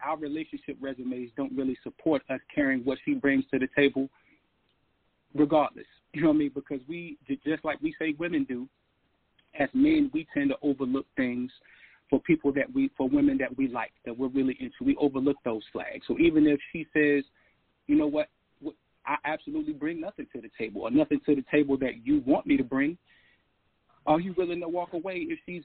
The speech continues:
if she's that fine, if she's that attractive? And historically, and, you know, from what I see on social media, the answer has been a resounding no. So what are you asking her for anyway if you're gonna look past it because she's just that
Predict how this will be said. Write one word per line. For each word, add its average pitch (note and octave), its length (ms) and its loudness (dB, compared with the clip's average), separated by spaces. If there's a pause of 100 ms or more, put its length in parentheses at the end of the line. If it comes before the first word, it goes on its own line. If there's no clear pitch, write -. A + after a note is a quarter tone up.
(100)
if D#3+ 160 0
she's F3 240 -8
that E3+ 220 0
fine, F3+ 300 -4
if C3+ 180 -8
she's D#3+ 180 -6
that D3+ 140 2
attractive? - 480 -6 (140)
And C3 220 -2 (260)
historically, C#3 720 2
and, C3 160 2 (120)
you D#3 100 6
know, C3+ 120 2
from C3 140 -4
what C3+ 140 0
I B2 80 -6 (100)
see D3 140 -2
on C3 140 -8
social C3+ 260 -12
media, B2+ 320 -10 (480)
the C3 80 -4
answer C#3 320 -2
has C#3 160 -2
been C#3 220 -2
a C3+ 40 -2
resounding D3 540 -2
no. E3+ 160 -10 (320)
So C3+ 240 4 (320)
what E3 180 8
are E3+ 60 10
you D#3+ 120 2
asking C#3+ 340 0
her C#3 140 -4
for B2+ 240 -4
anyway B2+ 480 -4 (120)
if C#3+ 160 -2
you're C#3 80 4
gonna C#3 220 2
look C3+ 240 -2
past D3+ 340 2
it - 120 -10
because C3 360 -8
she's C3+ 160 -4
just B2 180 -6
that B2+ 160 -4